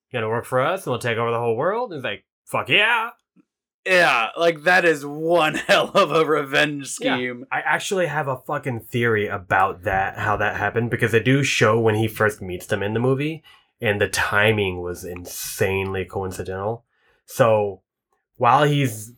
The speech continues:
Speaker 1: perfecting his technology to control Titanosaurus, his daughter, Katsura, I think her name is, gets electrified by the equipment and dies on the spot.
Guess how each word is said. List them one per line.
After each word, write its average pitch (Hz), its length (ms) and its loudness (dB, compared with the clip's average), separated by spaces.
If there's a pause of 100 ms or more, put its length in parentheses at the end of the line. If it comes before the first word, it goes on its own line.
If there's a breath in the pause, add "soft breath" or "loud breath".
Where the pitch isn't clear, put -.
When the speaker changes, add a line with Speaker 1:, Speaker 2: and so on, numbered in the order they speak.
Speaker 1:
perfecting 135 580 2
his 131 160 4
technology 110 760 2
to 101 200 -4
control 104 580 -2
Titanosaurus, 101 1000 -4 (320)
his 101 180 -8
daughter, 127 640 4 (760)
Katsura, 175 1040 0 (240)
I 156 100 -2
think 185 260 -4
her 196 80 -4
name 196 200 -4
is, 233 320 -12 (640)
gets 127 300 0
electrified 123 840 0
by 113 200 2
the 107 140 -4
equipment 135 520 0
and 95 280 -8
dies 113 460 4
on 104 200 -2
the 92 120 -12
spot. - 380 -8